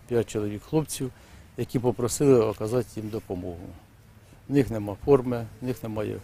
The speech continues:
обув порвалася, які, вони вже знаходяться в зо-, е, мобілізованими шість місяців,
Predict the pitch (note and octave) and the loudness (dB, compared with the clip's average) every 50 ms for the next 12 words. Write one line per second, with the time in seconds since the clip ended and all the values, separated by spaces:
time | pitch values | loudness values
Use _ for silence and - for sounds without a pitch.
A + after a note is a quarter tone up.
0 | - - - - - - C#3+ C#3 B2+ C3 B2 - - C3 B2 B2 B2 B2 A#2+ A#2+ | -14 -20 -20 -8 0 2 2 2 2 -4 -6 -2 0 2 4 6 6 6 6 4
1 | A2 - - A2+ G#2 - - A2+ G#2 A2+ B2 B2+ A2+ G#2 G#2+ G#2+ G2+ - A#2 G#2+ | 2 0 -6 -8 -8 -6 -6 -4 -2 0 0 0 0 0 0 -4 -4 -6 -8 -8
2 | G#2 G2+ - - G#2+ G#2 G2+ G#2 G#2+ A#2 - - A#2 A2 G#2+ G#2+ G#2+ G#2 G#2 G2+ | -8 -8 -4 -2 -2 -2 -2 -4 -8 -8 -8 -6 -6 -4 -4 -2 -2 -2 -2 -2
3 | G2+ G2 G2 F#2 F2+ - F#2+ - - A2 A#2 A2+ G#2+ A2+ A2+ G#2 A2+ A#2 A2 G#2+ | -2 -4 -4 -8 -10 -14 -16 -18 -10 -6 -4 -4 -2 -2 -4 0 0 0 2 0
4 | G#2 G#2 G#2 G2+ G2 - - G#2 F#2+ - - - C#3 D#3+ - - D#3 - - - | 0 -2 -6 -6 -8 -8 -8 -8 -8 -6 -2 -2 0 -2 0 -2 -4 -4 -4 -4
5 | D3 C3+ | -4 -4